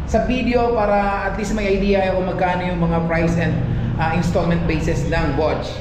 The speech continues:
So, yan, meron tayong naked bike, sports bike, uh, mo-, advanced modern classic. Then, meron tayo ritong, uh, uh, adventure bike. And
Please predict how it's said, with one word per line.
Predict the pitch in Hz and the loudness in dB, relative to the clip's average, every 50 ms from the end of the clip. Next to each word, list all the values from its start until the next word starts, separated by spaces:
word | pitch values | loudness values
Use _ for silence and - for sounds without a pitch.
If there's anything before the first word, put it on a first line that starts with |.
| - - - - - - - - | -10 -10 -10 -10 -10 -10 -10 -6
So, | - 175 175 | -4 -2 0
yan, | - 190 190 190 185 | 0 0 0 0 0
meron | 185 185 190 185 | 0 0 0 0
tayong | 190 185 185 185 185 180 185 | 0 0 0 0 0 0 0
naked | 190 202 - 214 220 196 | 0 0 0 0 0 0
bike, | 180 202 208 208 214 214 214 214 208 - - | 0 0 0 0 0 0 0 -2 -4 -6 -8
sports | - - - - 214 202 208 202 208 196 | -8 -8 -4 -2 0 0 0 -2 -2 -2
bike, | 214 202 202 202 202 202 190 - - - - | 0 0 2 2 0 0 -2 -4 -8 -8 -6
uh, | 160 160 165 160 160 156 151 151 156 160 165 | -4 -2 -2 0 0 0 0 -2 -2 -2 0
mo-, | 180 202 208 208 208 - 190 | 0 0 2 0 0 -2 0
advanced | 185 180 170 208 226 240 240 233 233 | 0 0 2 2 2 0 0 0 0
modern | 220 220 220 214 214 214 214 214 | 0 0 0 0 0 -2 -2 -2
classic. | 214 214 214 214 - - - - - - - - - - - - - - | -2 -2 -2 -2 -2 -4 -4 -6 -6 -6 -8 -8 -8 -8 -8 -6 -4 0
Then, | 208 233 247 247 240 | 0 0 2 2 2
meron | 226 226 233 233 220 | 4 2 2 2 0
tayo | 220 214 214 208 208 214 | 0 0 0 0 0 0
ritong, | 214 208 214 208 202 202 | 0 0 0 -2 -2 -2
uh, | 196 175 175 175 170 165 165 156 151 147 143 135 127 123 - - - - - - - - - - - - - - - - - - - - - - - - - - - - - - | -2 -2 -2 0 0 0 0 0 0 0 -2 -2 -2 -2 -4 -4 -4 -4 -4 -4 -6 -6 -6 -6 -6 -6 -6 -6 -6 -6 -4 -4 -2 -2 -2 -2 -4 -4 -4 -4 -4 -4 -4 -2
uh, | 165 165 170 170 165 165 165 160 160 160 - | 0 0 0 0 0 0 0 0 0 0 0
adventure | - 254 262 262 254 269 254 226 | 0 0 0 0 0 0 0 0
bike. | 220 - - 269 - | 0 0 0 0 -2
And | 208 214 220 | -2 -2 -2